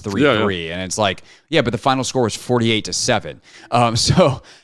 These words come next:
Speaker 2: you know, th-, it's about, at the N F L level, being able to compete for four quarters, and the Giants just should not be able to compete with the Commanders for four quarters based
Speaker 1: Hundred percent.
Speaker 2: off the current state of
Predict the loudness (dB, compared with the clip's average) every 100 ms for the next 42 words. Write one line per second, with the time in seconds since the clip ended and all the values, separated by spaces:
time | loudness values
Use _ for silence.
0 | _ 0 2 2 2 -2 -2 -2 -2 2
1 | 4 4 2 0 -4 -2 0 -2 0 0
2 | 2 2 2 0 0 -2 -4 -4 -4 -8
3 | -10 -4 -4 -6 -10 -4 -4 -4 0 0
4 | 0 -4 -8 -4 -2 -2 -6 -12 -18 -20
5 | _ -4 0 0 0 -4 -4 -2 0 0
6 | 0 0 0 -4 -4 -8 -10 -10 -10 -10
7 | -8 -8 -10 -12 -10 -10 0 0 2 -2
8 | 0 0 2 0 0 -6 -2 -2 -2 -4
9 | -8 -8 -6 -6 -6 -8